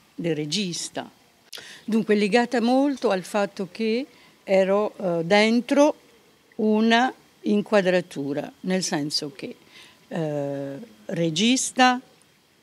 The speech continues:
testo, interpretazione, questo è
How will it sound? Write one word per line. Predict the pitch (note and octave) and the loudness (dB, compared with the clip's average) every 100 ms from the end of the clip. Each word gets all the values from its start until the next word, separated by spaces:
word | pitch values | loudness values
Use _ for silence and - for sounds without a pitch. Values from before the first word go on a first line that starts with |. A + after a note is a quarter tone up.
| _ | _
testo, | A3 A3 A3+ - - - A3+ A#3 A#3+ _ _ _ _ | 4 4 2 -2 -6 0 2 2 -2 _ _ _ _
interpretazione, | B3+ G3+ F#3 G#3 F3 E3+ F3 E3 D#3 C#3+ - - C3+ C#3+ C3+ C3 D#3 - | 0 0 2 0 0 0 -4 -4 -6 -8 -8 -8 -8 -6 -8 -8 -12 -10
questo | D3+ C3+ - - - - | -8 -4 -6 -6 -14 -18
è | - | -18